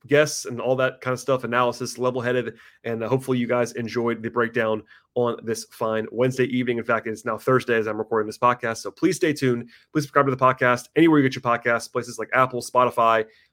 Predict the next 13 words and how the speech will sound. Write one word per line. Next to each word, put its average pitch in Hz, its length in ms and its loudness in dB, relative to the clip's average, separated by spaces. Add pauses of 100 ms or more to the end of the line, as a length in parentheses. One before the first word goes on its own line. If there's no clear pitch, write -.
(120)
also 123 240 2
YouTube. 135 520 0
Likes 127 500 2
and, 113 320 -4
uh, 110 240 -2
subscriptions 123 420 -6
very 123 180 2
much 123 140 -2
appreciated. 127 500 0
Five-star 131 380 2
ratings 127 280 0
and 117 80 -4
reviews. 165 480 -2